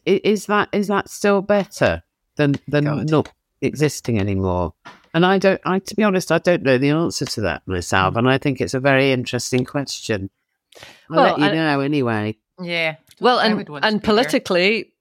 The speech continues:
Speaker 3: I, I think it's now on the agenda, that question, isn't it?
Speaker 1: It
Speaker 3: I mean, that's
Speaker 1: massively is, yeah, totally,
Speaker 3: you know,
Speaker 1: absolutely.
Speaker 3: um,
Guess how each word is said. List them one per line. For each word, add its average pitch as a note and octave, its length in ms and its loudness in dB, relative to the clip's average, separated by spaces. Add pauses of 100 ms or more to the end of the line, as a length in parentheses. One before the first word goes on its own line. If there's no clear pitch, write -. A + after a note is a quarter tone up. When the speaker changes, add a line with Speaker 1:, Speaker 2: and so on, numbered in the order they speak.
(200)
Speaker 3:
I, F#3+ 240 2
I G3 40 -2
think G3+ 220 0
it's F3 220 0
now F#3+ 220 2
on G3 100 2
the F#3+ 80 4
agenda, G#3 400 2
that D3+ 180 0
question, D3+ 400 -6
isn't E3 240 -4
it? C3 80 2
Speaker 1:
It - 80 2
Speaker 3:
I C#3+ 60 -2
mean, D#3 160 0
that's C3 320 0
Speaker 1:
massively G#2+ 320 0
is, F2+ 320 -2
yeah, G2+ 320 2 (180)
totally, A2 400 -2
Speaker 3:
you E3 60 4
know, C#3+ 240 2 (160)
Speaker 1:
absolutely. G#2 400 0
Speaker 3:
um, D3+ 560 0